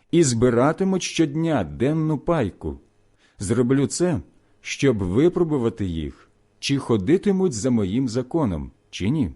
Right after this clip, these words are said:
Шостого ж дня нехай заготують, що принесли, і нехай буде вдвоє більше того, що збирають щодня".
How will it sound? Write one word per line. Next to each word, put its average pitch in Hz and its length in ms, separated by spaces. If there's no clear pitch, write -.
Шостого 156 640
ж 117 100
дня 160 220
нехай 127 320
заготують, 120 720
що 143 240
принесли, 135 680
і 156 120
нехай 170 460
буде 156 380
вдвоє 120 540
більше 131 400
того, 117 500
що - 260
збирають 117 640
щодня". 98 580